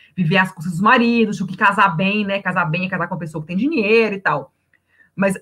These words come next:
hoje eu vendo um filme desse, eu fico assim, gente, que horror viver numa época dessa. Que horror. Então, eu acho que é muito legal o filme, tem al-, tem algumas cenas muito especiais, tem duas cenas específicas, uma com a Saoirse Ronan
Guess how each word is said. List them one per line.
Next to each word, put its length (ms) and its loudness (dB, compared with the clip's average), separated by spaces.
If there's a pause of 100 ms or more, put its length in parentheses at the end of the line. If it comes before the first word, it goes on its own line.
hoje 320 6
eu 80 4
vendo 160 2
um 40 0
filme 200 0
desse, 240 0
eu 60 -2
fico 100 -10
assim, 220 0
gente, 680 -4 (460)
que 100 -2
horror 800 0 (100)
viver 340 -4
numa 180 -4
época 260 -10
dessa. 480 -12
Que 100 -4
horror. 480 -2 (480)
Então, 180 -2
eu 20 6
acho 140 2
que 80 -2
é 20 4
muito 220 4
legal 320 2
o 60 0
filme, 300 -2
tem 120 -2
al-, 140 -6
tem 100 -4
algumas 320 0
cenas 300 -2
muito 220 2
especiais, 380 -2
tem 140 -2
duas 240 0
cenas 320 -2
específicas, 640 -8
uma 180 -2
com 120 -6
a 40 -2
Saoirse 360 -2
Ronan 400 -2